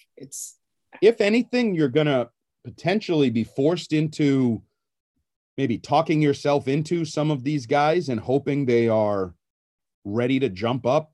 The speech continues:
Speaker 2: whether it's Uche or Jennings or Perkins or
Speaker 1: That, and then it also falls back to the,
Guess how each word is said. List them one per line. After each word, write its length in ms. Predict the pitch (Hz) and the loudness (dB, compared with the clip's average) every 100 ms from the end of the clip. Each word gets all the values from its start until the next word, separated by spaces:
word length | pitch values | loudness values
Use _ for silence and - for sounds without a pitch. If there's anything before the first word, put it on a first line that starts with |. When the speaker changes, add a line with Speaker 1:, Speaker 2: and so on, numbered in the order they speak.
| _ | _
Speaker 2:
whether 260 | 110 107 104 | -6 -2 -2
it's 140 | - | -2
Uche 420 | 135 143 127 110 101 | -4 -2 -2 0 -2
or 60 | |
Jennings 640 | 80 95 135 139 113 101 92 | -4 -4 -2 -2 -4 -6 -8
or 80 | |
Perkins 680 | 80 - 143 143 120 98 85 | -10 -4 -2 -2 -4 -4 -6
or 360 | 92 87 85 73 - | -4 -4 -6 -10 -6
Speaker 1:
That, 380 | 139 156 175 - | 0 2 2 -2
and 80 | 156 | -6
then 120 | 156 | -4
it 40 | 160 | 0
also 240 | 170 165 | 0 -2
falls 300 | 143 160 156 | -2 -2 -2
back 240 | 143 151 143 | -2 -4 -4
to 140 | 147 123 120 | -8 -8 -8
the, 180 | 135 | -8